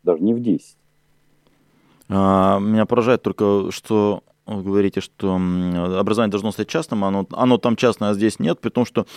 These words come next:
Speaker 2: ну, сколько уже, больше тридцати лет, да, вот, э, есть, э, п-, платные вузы, и люди там учатся за деньги, то есть есть определенное количество
Speaker 1: Да.
Speaker 2: бюджетников, но огромное количество платников, и все равно мы не перешли на какую-то более-менее капи-, капиталистическую, в хорошем смысле,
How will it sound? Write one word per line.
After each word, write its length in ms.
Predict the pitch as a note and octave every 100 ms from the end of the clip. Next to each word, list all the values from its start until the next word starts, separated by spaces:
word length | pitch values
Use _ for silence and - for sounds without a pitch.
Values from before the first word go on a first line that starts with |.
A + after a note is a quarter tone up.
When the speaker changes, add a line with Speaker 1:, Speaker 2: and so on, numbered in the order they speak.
| - -
Speaker 2:
ну, 80 |
сколько 220 | A#2 B2 G#2
уже, 140 | G2
больше 220 | G2+ G#2+
тридцати 300 | C3+ A#2 -
лет, 220 | D3 A#2+ -
да, 240 | F#2 G2+
вот, 180 | G#2 -
э, 220 | F#2+ F#2
есть, 280 | F#2 F#2 -
э, 100 | F#2+
п-, 180 | - G2+
платные 500 | - A2 G2+ G2+ G2
вузы, 420 | G#2 D#3+ C#3 G#2+
и 120 | F#2
люди 220 | F2+ F2+
там 220 | F2 F2+ F#2
учатся 300 | - - F2+
за 140 | F2+
деньги, 280 | F#2 C3 -
то 100 | -
есть 160 | -
есть 260 | E2+ G2 -
определенное 280 | - G#2 G#2
количество 240 | G#2 -
Speaker 1:
Да. 80 | G#2+
Speaker 2:
бюджетников, 380 | G#2 F#3 D3+ A2+
но 80 | A2
огромное 300 | G#2 A2+ G#2+
количество 260 | B2+ -
платников, 440 | - E3+ - - - - - -
и 40 |
все 120 | G2
равно 180 | G#2+ A#2+
мы 240 | A2+ A2 G#2+
не 260 | G#2+ A#2+
перешли 260 | A2+ B2+ D3+
на 60 | B2
какую-то 240 | - A2+
более-менее 400 | G#2 B2 A2+ G#2+
капи-, 280 | G#2+ - A2+
капиталистическую, 720 | A#2+ G2 A#2+ B2 D3+ - -
в 60 | G#2
хорошем 280 | B2+ A#2 -
смысле, 300 | B2+ -